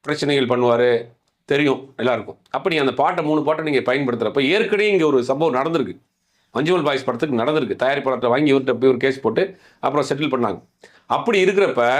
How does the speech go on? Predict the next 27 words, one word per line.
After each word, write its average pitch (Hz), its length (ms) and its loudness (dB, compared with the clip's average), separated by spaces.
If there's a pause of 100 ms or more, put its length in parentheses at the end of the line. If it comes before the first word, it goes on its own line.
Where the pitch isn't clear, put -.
(400)
நீங்க 147 260 2
குறைந்தபட்சம் 202 640 2
அந்த 170 100 -2 (120)
பாட்டை 202 360 0
வைக்கிறதுக்கு 151 580 0
முன்னாடி 120 400 2
சிக்கல் 180 520 -2
வராம 175 380 2
இருக்கிறதுக்காக 127 720 0
இவர்கிட்ட 160 280 0
முதல்ல 147 240 0
கன்சிடர் 135 340 0
பண்ணிருக்கணும், 101 400 -4 (640)
இல்ல 196 240 4
இவர்கிட்ட 151 280 2
வாங்கினா 180 340 2
பிரச்சனை 156 300 0
வராதான்னு 139 360 0
கேட்டிருக்கணும், 107 420 -2 (340)
இல்லையா 202 520 2 (100)
அந்த 147 140 0
ஆடியோ 202 340 2
ரைட்ஸ் 180 340 0 (100)
நிறுவனத்தை 156 380 0 (100)
இளையராஜாட்ட 170 520 0
என் 156 60 -2
ஓ 175 60 0